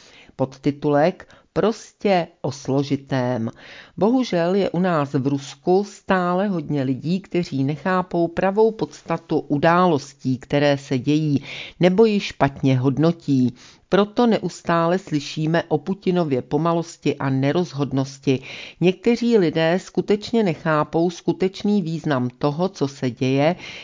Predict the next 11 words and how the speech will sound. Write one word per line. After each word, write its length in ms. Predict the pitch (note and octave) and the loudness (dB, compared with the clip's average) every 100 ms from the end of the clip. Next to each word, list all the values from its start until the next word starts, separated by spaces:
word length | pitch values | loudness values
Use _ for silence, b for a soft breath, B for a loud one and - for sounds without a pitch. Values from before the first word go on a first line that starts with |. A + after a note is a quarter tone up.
| B | B
jiní 440 | E3 F3+ G3+ A3 A#3+ | 2 4 4 4 2
se 180 | - | 0
tímto 420 | D3+ F3+ F3 D3 C3 | -2 -2 -2 -2 -4
způsobem 720 | - - F3 - F#3 F3+ E3+ | -6 -8 -6 -2 0 2 2
jen 180 | C3+ C3+ | 0 -2
snaží 560 | - E3+ F3+ F#3 F#3 | -2 -2 0 -2 -4
vnést 540 | D3 D3+ D#3 E3 - C3+ | -2 0 0 -2 -4 -2
do 240 | B2 D#3+ | 2 0
ruské 460 | G3+ - - A#2+ A#2+ | 0 -6 -4 -4 -4
společnosti 1000 | - C#3+ D3+ C#3+ C#3 C3+ - - C#3 C3+ | -4 0 0 -2 -4 -4 -6 -2 -2 0
rozkol. 800 | B2+ B2+ C3+ - - D3+ C3+ A#2+ | -2 -2 -4 -10 0 2 4 2